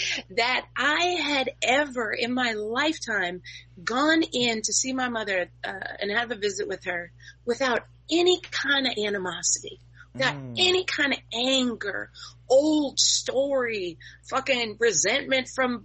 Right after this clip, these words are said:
Speaker 1: uh, you know, when I was fifteen, "You moved out, what the fuck?" You know, who moves a child?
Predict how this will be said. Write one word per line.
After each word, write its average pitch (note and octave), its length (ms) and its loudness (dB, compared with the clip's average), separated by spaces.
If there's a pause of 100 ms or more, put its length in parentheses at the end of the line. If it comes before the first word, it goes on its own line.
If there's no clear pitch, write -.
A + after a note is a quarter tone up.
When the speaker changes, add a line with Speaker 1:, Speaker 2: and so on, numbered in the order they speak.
(160)
Speaker 1:
uh, F#3+ 140 -2
you B3+ 140 -2
know, G#3+ 180 2
when A3 160 0
I B3 120 2
was A#3 180 0
fifteen, B3+ 460 -2
"You D#4+ 120 2
moved C4 320 4
out, A#3 220 0
what B3 160 -2
the - 60 -18
fuck?" B3 400 0
You B3 180 -2
know, A#3+ 100 0
who D4+ 160 0
moves D4+ 260 -4
a - 60 -20
child? - 320 0